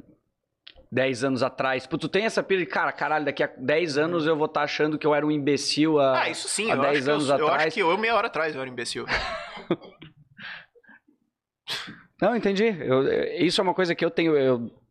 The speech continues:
Speaker 1: sou atrasado nisso, tenho percebido mais recentemente, assim, de cara, porque a gente acha que com vinte e cinco anos de idade você acha, "Caralho, sei tudo."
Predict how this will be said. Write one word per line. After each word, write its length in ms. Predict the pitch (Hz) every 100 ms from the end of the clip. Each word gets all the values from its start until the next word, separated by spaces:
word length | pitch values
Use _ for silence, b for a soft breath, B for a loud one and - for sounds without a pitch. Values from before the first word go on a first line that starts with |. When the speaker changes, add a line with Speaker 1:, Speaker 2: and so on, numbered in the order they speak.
| _ _ -
Speaker 1:
sou 160 | 123
atrasado 560 | 123 127 131 127 131 139
nisso, 280 | 139 147 -
tenho 140 | 151
percebido 560 | - 147 - 131 143 143
mais 240 | 139 143
recentemente, 600 | 135 127 139 131 139 131
assim, 160 | 117 123
de 100 | 113
cara, 220 | - 147
porque 140 | - 123
a 40 |
gente 200 | 135 143
acha 180 | 143 -
que 60 |
com 160 | - 139
vinte 180 | 139 143
e 20 |
cinco 280 | 147 147 139
anos 140 | 139
de 60 | 135
idade 260 | 131 135 135
você 60 |
acha, 100 | 135
"Caralho, 320 | - 127 131 120
sei 160 | 143
tudo." 340 | 139 131 143